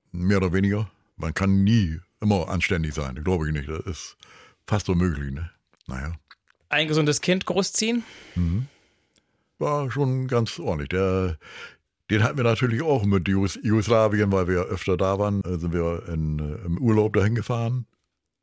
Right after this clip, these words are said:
Speaker 1: Noch richtig mit dem Auto bis nach Bayern, dann da übernachtet und dann weitergefahren bis nach Rijeka.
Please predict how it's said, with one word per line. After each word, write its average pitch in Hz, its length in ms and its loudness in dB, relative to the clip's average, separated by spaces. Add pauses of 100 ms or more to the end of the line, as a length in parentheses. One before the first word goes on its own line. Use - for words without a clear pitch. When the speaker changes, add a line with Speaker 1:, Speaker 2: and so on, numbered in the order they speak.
(140)
Speaker 1:
Noch 80 160 -4
richtig 101 200 2
mit 90 120 2
dem 90 40 0
Auto 104 420 0 (340)
bis - 420 -4
nach 87 100 -2
Bayern, 123 540 0
dann 101 160 2
da 90 140 -2
übernachtet 113 640 0
und 143 160 -4
dann 98 400 -2
weitergefahren 123 580 0
bis 113 180 0
nach 95 160 0
Rijeka. 113 480 2